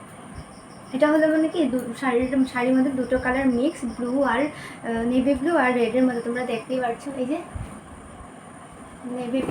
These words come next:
শাড়িগুলো না পরাই হয় না, তাই মানে পরে কোনো ওখানে মানে যাওয়া তোমরা দেখতে পারো না। যেগুলো কমন শাড়ি পরি সেগুলোই আমি সবসময় পরতে থাকি, যেগুলো ভালো লাগে,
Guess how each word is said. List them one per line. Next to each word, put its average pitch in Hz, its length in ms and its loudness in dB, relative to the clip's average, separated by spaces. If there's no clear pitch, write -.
শাড়িগুলো 302 380 4
না 311 220 2
পরাই 277 300 6
হয় 262 160 2
না, 285 100 0
তাই 254 500 0
মানে 247 260 -4
পরে 262 220 2
কোনো 269 220 4
ওখানে 269 340 4
মানে 240 240 -4
যাওয়া 233 260 -2
তোমরা 254 220 4
দেখতে 240 300 -4
পারো 233 180 -2
না। 269 100 0
যেগুলো 262 320 4
কমন 262 340 2
শাড়ি 285 300 2
পরি 285 220 2
সেগুলোই 269 380 6
আমি 262 160 4
সবসময় 254 460 -4
পরতে 233 260 -2
থাকি, 226 180 -6
যেগুলো 220 260 -4
ভালো 233 240 -2
লাগে, 220 260 -2